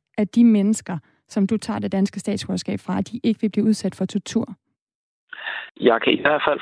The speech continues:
Speaker 2: forsikre, at vi lever fuldstændig op til, øh, vores forpligtelser herunder, at vi aldrig udleverer folk til tortur eller det, der hedder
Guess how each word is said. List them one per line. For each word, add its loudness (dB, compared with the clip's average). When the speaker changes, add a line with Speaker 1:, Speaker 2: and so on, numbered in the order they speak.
Speaker 2:
forsikre, 0
at -8
vi 2
lever 4
fuldstændig 4
op 2
til, 2
øh, 0
vores 2
forpligtelser 2
herunder, 4
at 4
vi 4
aldrig 0
udleverer 4
folk -2
til 4
tortur 2
eller 4
det, 2
der 2
hedder 4